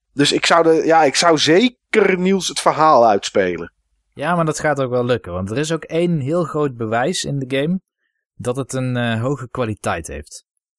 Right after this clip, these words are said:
Speaker 1: Oké.
Speaker 2: En dat, dat is een bewijs en dat heeft zich bewezen in talloze nes, snes en Mega Drive beat 'em ups.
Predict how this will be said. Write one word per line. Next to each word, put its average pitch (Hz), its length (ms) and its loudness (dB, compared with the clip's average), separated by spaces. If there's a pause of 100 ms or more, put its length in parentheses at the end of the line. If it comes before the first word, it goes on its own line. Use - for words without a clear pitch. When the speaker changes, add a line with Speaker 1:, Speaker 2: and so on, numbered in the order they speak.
(200)
Speaker 1:
Oké. 120 400 0 (200)
Speaker 2:
En 110 180 -6
dat, 123 380 -4 (180)
dat 117 220 -10
is 139 140 -4
een 135 120 -4
bewijs 139 360 -2
en 147 60 -4
dat 127 120 -6
heeft 147 260 -4
zich - 280 -8 (100)
bewezen 131 720 -2
in 117 320 -4 (380)
talloze 143 600 0
nes, 120 760 -4
snes - 580 -4
en 113 280 -6
Mega 143 220 -4
Drive 107 320 -2
beat 127 200 -4
'em 143 100 -6
ups. - 400 -6